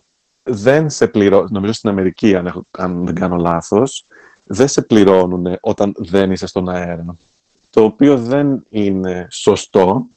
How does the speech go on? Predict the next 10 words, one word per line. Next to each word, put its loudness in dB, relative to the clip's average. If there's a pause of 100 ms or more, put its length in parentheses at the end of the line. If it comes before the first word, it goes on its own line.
(160)
γιατί 0
αφενός -2 (120)
είσαι 0 (520)
εν 0
ώρα 2
καθηκόντος, -2
καθήκοντος, -4
συγγνώμη, -6 (840)
ε, -2
ε, -4